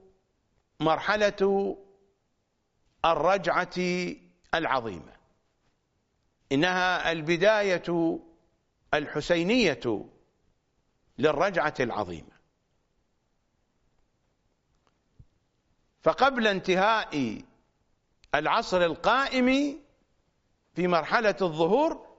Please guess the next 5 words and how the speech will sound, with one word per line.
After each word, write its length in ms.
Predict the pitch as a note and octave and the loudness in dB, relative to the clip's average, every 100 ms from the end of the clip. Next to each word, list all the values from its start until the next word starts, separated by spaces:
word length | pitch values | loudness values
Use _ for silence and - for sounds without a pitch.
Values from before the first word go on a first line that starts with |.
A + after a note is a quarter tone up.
| _ _ _ _ _ - | _ _ _ _ _ -10
بإحدى 640 | B2+ G#3 C4 - F3+ F#3+ | -6 0 0 -2 0 2
عشر 760 | F3+ D#3 - F3+ A3+ G3 E3+ D#3 | 2 0 0 0 2 2 2 2
سنة 440 | F#3+ G#3+ C4 D4+ - - _ _ _ _ _ _ _ - | 0 2 0 -2 -12 -20 _ _ _ _ _ _ _ -2
سيكون 840 | D#3+ E3+ E3 A#3+ A3+ A3 A3 - - - _ _ _ _ _ _ _ - | 2 2 2 2 2 2 0 -4 -14 -20 _ _ _ _ _ _ _ -4
الحسين 840 | D#3 E3+ D#3+ G#3+ A3 G#3+ G#3 G3+ | -4 -2 -2 2 2 2 0 0